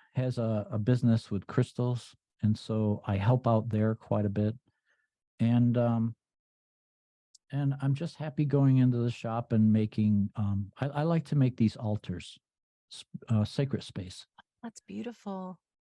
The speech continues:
Speaker 1: And so that's the kind of woodworking I do. I try to create, uh,
Speaker 2: You've
Speaker 1: you
Speaker 2: got
Speaker 1: know
Speaker 2: one behind you, don't you?
Speaker 1: Yeah, that's one of
Speaker 2: With
Speaker 1: mine.
Speaker 2: crystals around, it's beautiful.
Speaker 1: Yeah, that's one of mine. That's a, a, that's, I don't make the big ones like that as much anymore because, uh,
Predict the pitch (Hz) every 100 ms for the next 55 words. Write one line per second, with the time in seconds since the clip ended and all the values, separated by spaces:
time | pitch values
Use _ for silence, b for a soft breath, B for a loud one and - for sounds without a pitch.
0 | - 117 117 - 127 120 139 139 - 139
1 | 165 160 120 120 123 135 139 135 131 135
2 | 123 113 - 117 107 104 98 _ - -
3 | 107 104 101 95 - 95 95 95 233 285
4 | 262 262 226 214 254 226 185 202 190 175
5 | 170 - _ _ _ _ _ _ _ 143
6 | 226 202 202 - 190 220 214 240 - 233
7 | 208 196 185 185 - 202 233 - 165 180
8 | _ _ - 180 147 151 139 - 131 107
9 | 98 101 113 110 113 104 104 - 107 -
10 | 165 127 - - 160 190 165 170 139 117
11 | 117 120 139 147 135 131 - 135 139 135
12 | 135 135 - 135 135 135 127 110 - 101
13 | - - 104